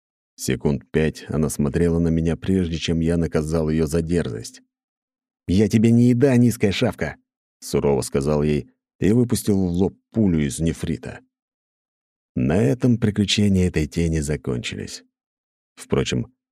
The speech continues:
в скором времени и незадачливый гопник-смельчак тоже должен был отправиться за ней вслед. Он уже почти выдохся, а оставшиеся тени были ещё полны сил.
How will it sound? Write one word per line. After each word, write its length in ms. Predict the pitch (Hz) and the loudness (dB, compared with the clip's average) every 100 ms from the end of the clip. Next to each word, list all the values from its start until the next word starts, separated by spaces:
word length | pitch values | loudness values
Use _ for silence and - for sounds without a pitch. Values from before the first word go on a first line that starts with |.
| _ | _
в 60 | - | -12
скором 380 | - 71 69 69 | -4 -2 0 0
времени 500 | 80 82 82 80 82 | 0 0 0 2 0
и 40 | |
незадачливый 720 | 85 82 87 90 85 87 90 | 0 0 0 -2 -2 0 0
гопник-смельчак 1000 | 92 95 95 90 - 95 92 - 123 - | 0 -2 -2 -4 0 0 0 0 0 -2
тоже 360 | - 131 113 85 | -2 0 0 0
должен 480 | 82 104 82 85 80 | 0 0 0 0 0
был 100 | 80 | -2
отправиться 560 | 73 - 101 87 - | -2 0 0 0 -2
за 160 | 80 85 | -2 0
ней 180 | 85 78 | 0 -2
вслед. 500 | - 104 98 107 - _ _ _ _ _ _ | -4 -2 -2 -2 -12 _ _ _ _ _ _
Он 180 | 73 73 | -2 0
уже 160 | 71 73 | 0 -2
почти 280 | 71 - 87 | -4 -2 0
выдохся, 540 | 120 78 62 57 57 _ _ _ _ _ - | 2 0 -4 -8 -10 _ _ _ _ _ -6
а 140 | 95 | -2
оставшиеся 600 | 123 156 135 135 120 117 | -2 -2 0 0 0 -2
тени 400 | - 120 113 110 | 0 2 4 2
были 260 | 87 95 95 | 0 0 2
ещё 320 | 87 - 85 | 0 -2 -2
полны 340 | 76 73 71 | -2 -2 -2
сил. 380 | 62 - 52 55 | -6 -8 -8 -10